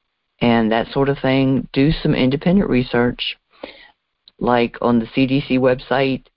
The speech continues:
And I know a lot of times the important part that will help you get past the fear is actually under the Read More section. You know how they, they show part and then another part you have to actually click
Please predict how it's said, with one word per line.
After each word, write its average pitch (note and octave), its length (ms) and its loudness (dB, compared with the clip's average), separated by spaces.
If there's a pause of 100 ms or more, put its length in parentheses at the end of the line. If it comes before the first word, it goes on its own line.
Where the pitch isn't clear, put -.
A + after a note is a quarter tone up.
And A#2+ 540 2 (140)
I - 100 -6
know B2 140 0
a - 20 0
lot C3 160 0
of D3+ 80 -4
times C3+ 400 0 (720)
the B2 400 4
important D3 840 -2
part D3 520 -2 (460)
that C3 200 0
will B2+ 160 0
help C3 320 -4
you A#2+ 60 -6
get A#2 280 -2
past B2 360 -4 (120)
the E3+ 100 -4
fear D#3 440 0 (600)
is B2 160 -2
actually C3 340 0
under B2 180 2
the A2 100 2
Read B2 260 2
More C3 380 2 (280)
section. B2+ 440 -4
You C3 120 -2
know C3+ 80 2
how B2 120 0
they, A2+ 360 0
they A2+ 160 -2
show C3+ 300 0
part C#3+ 600 -4 (600)
and B2 160 4
then B2 60 4
another B2+ 240 4
part C3 280 -2
you B2 80 -2
have A#2+ 120 -2
to A#2 80 0
actually A2+ 400 -2
click C#3+ 220 0